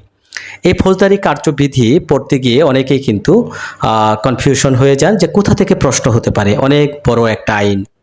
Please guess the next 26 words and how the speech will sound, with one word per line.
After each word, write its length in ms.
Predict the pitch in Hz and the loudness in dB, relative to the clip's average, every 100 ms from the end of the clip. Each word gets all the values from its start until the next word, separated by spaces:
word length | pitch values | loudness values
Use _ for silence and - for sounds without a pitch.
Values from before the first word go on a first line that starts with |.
| _ - _ _ _ _ - | _ -20 _ _ _ _ 0
তো 80 | |
আমি 220 | 143 131 202 | 2 4 4
মনে 180 | 208 | 4
করিব, 300 | 208 196 185 | 2 2 2
আহ, 520 | 156 220 269 139 120 120 | 2 2 0 0 0 -2
আমি 340 | 131 156 190 208 | 0 2 4 4
যে 220 | 170 165 | 2 2
সাজেশনটি 540 | - 143 139 - 131 | 0 0 -2 -2 -2
প্রদান 320 | 143 117 113 | -2 -2 -2
করব, 540 | 107 107 101 247 277 - _ - - - | -2 -2 0 0 0 -6 _ -20 -20 -6
আপনি 300 | 139 - 208 | -6 0 2
যদি 340 | 202 165 135 190 | 2 2 4 2
আমার 240 | 165 165 | 2 2
এই 120 | 180 | 2
সাজেশনটি 640 | 175 - 147 196 - 135 127 | 2 0 0 2 2 2 0
ফলো 260 | - 110 | 0 0
করেন, 320 | 98 107 170 233 | 0 0 2 2
ইনশাআল্লাহ 640 | 160 160 - 113 104 165 262 _ _ _ - - - - | 2 2 2 2 2 0 -2 _ _ _ -20 -20 -10 -4
অতি 200 | 170 170 | 0 0
সহজেই 500 | - 151 185 156 156 | 0 0 2 2 2
আপনি 260 | - 131 | 2 0
একটি 220 | 117 - | 0 -2
প্রশ্ন 520 | - 113 101 - 262 - - - - | -2 -2 0 0 0 -2 -16 -18 -4
কমন 340 | 131 120 147 240 | 0 2 2 0
পেয়ে 340 | - 110 101 | 2 0 0
যাবেন। 320 | 104 101 107 | 0 -2 -2